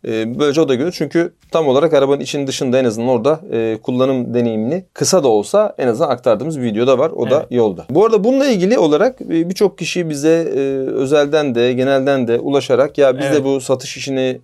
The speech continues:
Speaker 1: girmek istiyoruz, biz de vay olmak istiyoruz." tarzında iletişime geçtiler. Ama maalesef şu an onlara, e, site-, biz bunu, e, Türkiye yetkililerine ilettik, e,
Speaker 2: Hı.
Speaker 1: beraber.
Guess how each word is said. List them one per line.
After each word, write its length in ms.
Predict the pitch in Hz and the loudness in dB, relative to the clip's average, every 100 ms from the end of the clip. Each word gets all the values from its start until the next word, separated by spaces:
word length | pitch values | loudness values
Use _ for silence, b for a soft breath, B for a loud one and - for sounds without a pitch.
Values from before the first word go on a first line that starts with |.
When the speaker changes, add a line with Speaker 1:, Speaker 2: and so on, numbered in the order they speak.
| - | -8
Speaker 1:
girmek 280 | 127 123 135 | -4 -2 -2
istiyoruz, 460 | - - 123 123 120 | -6 -4 -2 -2 -6
biz 200 | 120 123 | -6 0
de 220 | 123 117 | 0 2
vay 200 | 110 120 | 2 2
olmak 280 | 120 120 113 | 0 -2 -4
istiyoruz." 340 | - 123 113 | -6 -6 -2
tarzında 340 | 123 113 117 117 | 0 0 -2 -4
iletişime 480 | 123 123 - 139 | -4 -4 -6 -4
geçtiler. 380 | 127 123 151 185 190 b b - | -2 -4 0 -2 -2 b b -4
Ama 120 | 139 | -2
maalesef 420 | 143 160 160 151 | 0 0 0 -4
şu 140 | - 151 | 0 0
an 80 | 147 | 2
onlara, 440 | 143 143 156 175 b b - | 0 2 2 0 b b -2
e, 140 | 127 | 0
site-, 300 | 123 - 143 | 0 -2 -4
biz 160 | 139 131 | -6 -4
bunu, 180 | 143 147 | 0 0
e, 640 | - 127 123 123 123 120 | 0 -2 -2 -2 -2 -4
Türkiye 340 | - 131 135 | -8 -10 -4
yetkililerine 480 | 131 127 127 127 127 | -4 -4 -4 -2 -2
ilettik, 560 | 127 127 117 127 - - - | 0 -2 -2 -10 -14 -18 -4
e, 40 | |
Speaker 2:
Hı. 200 | 110 107 | -2 2
Speaker 1:
beraber. 460 | 107 104 104 117 | 4 4 4 2